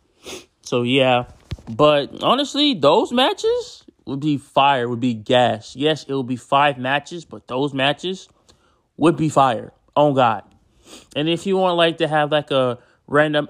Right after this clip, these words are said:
N X T match on there, you can, you know, just to give it some more flavor. Like, Dragunov versus Corbin, or Dragunov versus,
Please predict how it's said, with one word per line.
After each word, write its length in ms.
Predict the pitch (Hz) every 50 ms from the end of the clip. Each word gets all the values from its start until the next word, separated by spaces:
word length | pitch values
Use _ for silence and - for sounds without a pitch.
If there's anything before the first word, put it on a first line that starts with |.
| -
N 160 | - 156 160 160
X 240 | 151 135 - -
T 280 | - - - 160 165 160
match 400 | 151 156 156 156 160 156 - -
on 180 | 165 160 160 160
there, 220 | 160 160 160 160
you 180 | 151 131 117 113
can, 580 | - - 131 139 143 147 147 147 151 147 156 -
you 120 | - 170
know, 140 | 160 147 143
just 300 | 135 147 147 - - -
to 240 | 143 139 135 123 120 _ _ _ _ _ _ _ _ _ - -
give 160 | 139 143 147
it 100 | 147 -
some 100 | - 127
more 180 | 131 139 143 131
flavor. 580 | - - 143 143 143 147 147 156 156 151 151 _ _ _ _ _ _ _ _ _ _ _ _ _ _ _ _ _ _ _ _ _ - _ - -
Like, 340 | 123 127 127 131 131 117 101 - _ _ _ _ _ - -
Dragunov 960 | 110 113 123 135 143 151 156 151 147 147 147 147 147 147 143 139 139 127 117
versus 520 | 120 131 135 139 - - - 139 135 123
Corbin, 800 | - _ _ - - 147 151 151 139 147 147 151 143 147 147 143 - _ _ _ _ _ _ -
or 680 | - 135 139 135 131 131 131 127 123 120 117 110 113 _ - - - - _ _ _ -
Dragunov 880 | - 143 160 160 160 160 151 160 151 156 151 151 151 147 147 143 131
versus, 840 | 127 143 143 143 143 135 127 131 135 135 135 131 120 - - - -